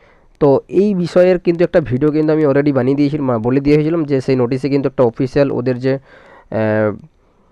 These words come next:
ওই ওদের যে ক্যালেন্ডার বার হয়েছিল সেই ক্যালেন্ডারে কিন্তু সম্পূর্ণ তথ্য কিন্তু প্রকাশিত করা আছে, ঠিক আছে? টিআরই ফোর কখন হতে পারে,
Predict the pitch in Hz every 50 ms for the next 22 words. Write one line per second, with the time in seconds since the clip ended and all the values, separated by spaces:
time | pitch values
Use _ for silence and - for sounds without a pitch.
0 | _ _ _ _ _ _ _ _ _ _ _ _ _ - - - 78 - _ _
1 | _ _ _ _ _ _ _ 247 143 131 - 120 120 139 147 143 147 - - 139
2 | 147 147 156 143 139 131 127 123 120 143 135 139 - 139 - - 127 135 135 139
3 | 131 139 139 147 - - 131 120 120 135 135 143 143 - 120 120 - - 131 123
4 | 127 131 151 175 143 117 117 113 - - 113 110 110 104 95 104 113 - - _
5 | - - - - - 151 147 127 107 104 101 - 131 135 139 143 131 - 139 127
6 | 117 127 123 127 123 123 117 123 120 123 120 117